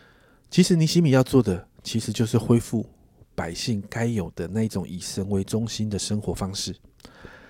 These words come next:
让百姓再一次回到过去那个讨神喜悦的生活方式当中。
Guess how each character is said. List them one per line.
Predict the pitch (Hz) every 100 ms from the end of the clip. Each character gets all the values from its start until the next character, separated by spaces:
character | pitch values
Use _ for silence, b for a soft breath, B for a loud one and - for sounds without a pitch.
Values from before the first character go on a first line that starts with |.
| B B
让 | 170 143
百 | 127 107
姓 | - 135
再 | - 143
一 | 117
次 | -
回 | 123 - 95 95
到 | 139 120
过 | - 135 120
去 | - 120
那 | 113
个 | 110
讨 | - - 95
神 | - 95 117
喜 | - 98
悦 | 107
的 | 104
生 | - 110
活 | 104
方 | 92 101
式 | 101
当 | 90 87
中。 | 92 90